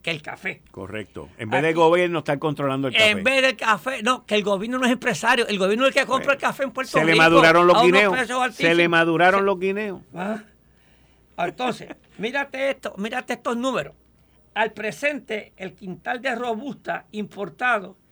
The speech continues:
Speaker 1: está en doscientos treinta y el arábico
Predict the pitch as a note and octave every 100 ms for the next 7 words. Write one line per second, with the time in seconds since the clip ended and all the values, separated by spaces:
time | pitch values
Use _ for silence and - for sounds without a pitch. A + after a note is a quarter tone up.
0 | _ _ F3+ D#3 A#3 B3 - G#3 F#3 F3
1 | D#3+ G#3 A3+ A3 G#3+ D3+ G3+ G#3 D3+ -
2 | _ _ _ _ _ _ - F#3 F3 A3
3 | C4 A#3+ A3 G#3